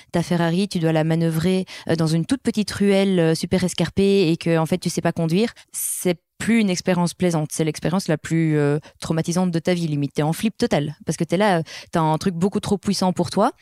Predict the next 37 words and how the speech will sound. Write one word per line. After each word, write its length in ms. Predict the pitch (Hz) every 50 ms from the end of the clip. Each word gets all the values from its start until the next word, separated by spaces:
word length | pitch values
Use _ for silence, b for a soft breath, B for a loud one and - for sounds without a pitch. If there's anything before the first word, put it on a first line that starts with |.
| B B B B B B B B
euh, 160 | 170 165 165
que, 220 | - 180 170 165
que 120 | 160 - 165
t'as 120 | - 170
du 100 | 165 180 175
mal 140 | 202 214
à 60 | 196 180
gérer. 300 | 165 175 151 147 151 - B B B B B B B -
Mais 380 | 175 175 190 202 214 226 247 -
en 120 | - 190 175
même 220 | 170 160 160 165
temps, 340 | - 196 202 226 247 262 - B B B B B B B B
euh, 480 | - 175 165 160 160 165 165 165 165 170
j-, 360 | 175 175 175 170 - 101 113
j'ai 380 | 165 160 151 151 151 165 196 214
aussi 280 | 196 185 - - 214
toujours 300 | 196 - 196 180 196 190
eu 80 | 208 196
un 140 | 180 170 165
peu 120 | - 185
l'impression 340 | 180 175 165 - 175 - 208
d'avoir 220 | 196 175 175 175
des 80 | 165 160
super 300 | - - 170 - 175 -
pouvoirs. 460 | - 190 160 147 143 147 151 - - _ _ _ _ -
Et 100 | 196 175
donc, 380 | 185 202 226 254 262 254 - - B B B B B B
je 140 | 180 185 208
sais 240 | 190 - 233 240 226
qu'il 160 | - 202 190
y 60 | 185
a 60 | 180
des 120 | 180 190 180
choses 260 | - 240 240 240 -
que 100 | - 208
j'ai 140 | 185 185 175
faites 360 | - 214 220 233 - -